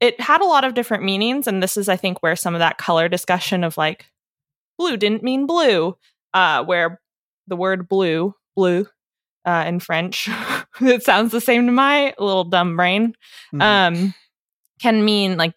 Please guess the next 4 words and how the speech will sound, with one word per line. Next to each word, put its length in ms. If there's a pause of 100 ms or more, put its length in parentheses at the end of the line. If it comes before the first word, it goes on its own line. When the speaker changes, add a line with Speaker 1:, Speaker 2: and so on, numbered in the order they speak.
Speaker 1:
discolored 1000 (560)
or, 640 (240)
like, 220
bruised. 840